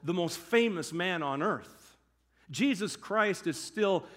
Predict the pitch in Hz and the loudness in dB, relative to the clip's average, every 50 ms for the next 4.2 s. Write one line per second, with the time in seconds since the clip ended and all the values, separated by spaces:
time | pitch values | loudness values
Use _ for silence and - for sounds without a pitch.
0 | - - - 165 165 185 240 277 262 233 208 185 175 180 139 - - - - 208 | -12 -6 -4 -2 2 6 6 6 6 6 4 2 0 -2 -4 -6 -8 -4 0 2
1 | 214 208 185 175 143 127 160 170 185 180 180 180 165 170 180 180 165 175 185 180 | 4 4 4 2 0 -2 -2 -2 -2 -2 -2 0 0 0 0 -2 -2 0 0 0
2 | 165 170 196 190 185 202 233 269 285 277 208 165 - 240 196 190 - 220 220 226 | 0 0 -2 0 0 0 2 2 2 2 0 -4 -4 -4 -4 -2 0 2 2 2
3 | 233 220 208 175 160 170 160 156 165 175 175 147 202 208 226 226 214 - - 208 | 4 2 2 0 0 0 0 -2 -2 -2 -2 0 0 0 0 0 -2 -6 -6 -2
4 | 160 156 160 - | 0 0 0 -2